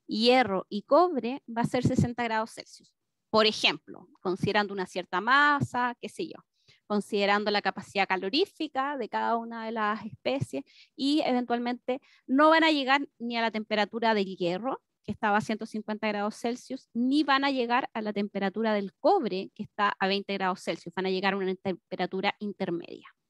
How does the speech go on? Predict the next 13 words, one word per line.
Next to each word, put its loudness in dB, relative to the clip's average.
¿ya? 2
Eh, 2
y 0
eso 0
es -4
lo -2
que 0
de -4
alguna -2
forma -2
quiere, -4
eh, -6
mostrar -2